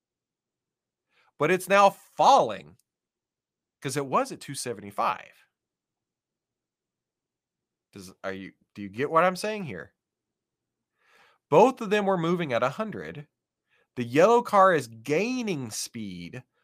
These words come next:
while the, and the yellow car is gaining relative strength. Okay? We can measure this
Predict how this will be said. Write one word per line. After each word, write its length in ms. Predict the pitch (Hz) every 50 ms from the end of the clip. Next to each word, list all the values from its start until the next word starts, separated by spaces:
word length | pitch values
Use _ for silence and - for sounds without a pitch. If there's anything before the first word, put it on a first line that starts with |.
| _ _
while 200 | - 117 131 147
the, 260 | 143 160 165 147 135 - _ _ _ _ -
and 160 | - 139 135
the 40 | 139
yellow 300 | 131 127 143 151 170 190
car 260 | 180 - - 202 180
is 120 | 160 147 -
gaining 400 | - 143 143 147 147 143 139 117
relative 680 | - 117 104 107 117 127 143 160 170 156 160 156 139 - -
strength. 760 | - - - - - 160 165 190 220 214 - - _ _ _ _ _ _ _ _ _ _ _ _ _ _ -
Okay? 300 | - 107 120 170 214 _ _ _ _ _ _ _ _ _ _ _ _ _ _ _ _ _ _ _ _ _ _ _ _ _ _ _ _ _ _ _ _ _ _ _ _ _ _ _ _ _ _ _ _ _ _ -
We 80 | 135 160
can 200 | - 220 196 190
measure 320 | 202 254 302 294 - 208
this 520 | 151 123 127 120 120 131 143 - - -